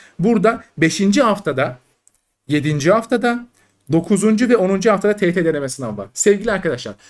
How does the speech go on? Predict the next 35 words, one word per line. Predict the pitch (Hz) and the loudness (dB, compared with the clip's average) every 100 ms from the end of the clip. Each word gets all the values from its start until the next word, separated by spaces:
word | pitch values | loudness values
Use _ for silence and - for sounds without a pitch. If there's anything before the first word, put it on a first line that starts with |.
| - | -2
deneme | 165 220 262 240 | 4 4 2 -2
sınavı | 226 214 202 | -2 0 0
önemli. | 185 165 139 117 _ - | 0 -2 -4 -6 _ 0
Ne | 202 233 | 2 2
başardık? | 175 - 120 117 - _ 160 | -2 -4 -8 -8 -16 _ 0
Ne | 214 240 | 2 2
noktaya | 214 - 151 | -2 -2 -2
geldik? | 131 117 110 - | 0 -4 -6 -6
Şimdiye | - 214 240 240 | 0 2 2 0
kadar | 233 214 | -4 -2
çalıştıklarımızdan | 214 208 - 214 208 214 | -2 -4 -4 -2 0 0
yanlış | 208 190 190 180 | -2 -2 -4 -2
var | 202 165 | -2 -2
mı? | 123 - - | -4 -12 -4
Nasıl | 165 254 - 214 | 2 2 2 -4
bir | 208 | -2
ilerleme | 180 165 151 143 | -2 -2 -2 -4
kat | - 131 | -6 -10
ettik? | 123 131 | -12 -8
İşte | 175 - 196 | -6 -2 0
bunu | 190 240 226 | 2 0 -2
sonuna | - 175 185 240 240 | -6 -2 0 0 -2
kadar | 190 196 | -2 -2
görmek | 170 147 139 143 | 0 0 0 -6
istiyorum. | - - 101 101 - - | -8 -8 -8 -8 -18 -10
Size | - 247 294 339 _ - | -4 -2 -2 -4 _ -8
çok | - 220 311 | -2 -2 0
güveniyorum. | 170 160 160 220 - _ _ | 0 0 0 -2 -6 _ _
Kendime | 196 185 180 139 | -4 -2 0 -2
de | 120 | -6
çok | 120 - | -10 -8
güveniyorum | 110 110 107 | -6 -4 -6
arkadaşlar. | 104 107 90 - - - - | -8 -12 -14 -14 -16 -20 -14
Şu | - - | -6 -2
an | 254 196 | 0 -2